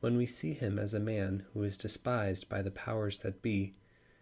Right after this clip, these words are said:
we should still know that he is the one who is praised and adored by the angels.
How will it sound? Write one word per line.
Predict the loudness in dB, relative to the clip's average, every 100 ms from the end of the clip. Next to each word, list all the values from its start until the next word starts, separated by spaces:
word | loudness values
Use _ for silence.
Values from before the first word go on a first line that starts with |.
| _ -4
we |
should | -2 -2 -4
still | -2 0 2
know | 2 0 0
that | -4 -4
he | -2
is | -2 -2
the | -2
one | 0 2 2 -2 -8 -20 -20
who | -4 -2
is | -2
praised | -4 -2 0 2 -2 -6 -4
and | -2
adored | 0 0 2 0
by | 0 0
the | 2 2
angels. | 2 0 -4 -8 -14